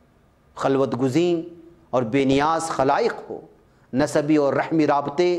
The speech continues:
इज़दिवाजी रिश्ते, खुद पैदा करदा दोस्तियाँ और अलाइक, गमों और मसरतों की शिरकत, मुलाकातें और सलाम व पयाम एक इंसान की क़ुव्वत नफूस को बढ़ाते हैं।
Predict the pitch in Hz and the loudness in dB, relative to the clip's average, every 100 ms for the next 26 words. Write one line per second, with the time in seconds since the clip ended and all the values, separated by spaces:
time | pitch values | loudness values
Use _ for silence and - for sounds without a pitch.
0 | - - - 139 123 139 147 139 147 151 | -4 -14 -8 -8 -2 0 2 2 0 0
1 | - 185 180 180 - - 185 165 160 147 | 0 0 0 -4 -16 -4 -2 0 0 2
2 | 151 147 151 151 160 127 - - 123 151 | 0 0 0 2 0 -2 -6 -12 -2 0
3 | 156 156 175 190 185 180 - - 139 - | 0 0 0 0 -2 -6 -14 -4 -2 0
4 | 147 156 196 208 - - - 113 127 160 | 0 2 0 -2 -6 -12 -16 -4 0 2
5 | 180 160 147 147 147 143 147 185 175 147 | 2 2 2 0 -2 -2 0 -2 -2 -6
6 | - 170 196 190 - - - - 143 147 | -6 -2 0 -2 -6 -16 -20 -4 0 0
7 | 151 156 160 196 202 190 202 - - 143 | 0 -2 0 0 0 -2 -6 -10 -6 -2
8 | 156 156 160 160 156 160 196 196 170 151 | 0 0 0 0 0 2 2 0 0 -2
9 | 135 180 202 185 165 - 160 165 165 160 | 0 0 0 -2 -4 -2 0 0 0 0
10 | 160 254 - 160 151 139 175 156 - - | 0 -4 0 0 0 0 -2 -4 -6 -20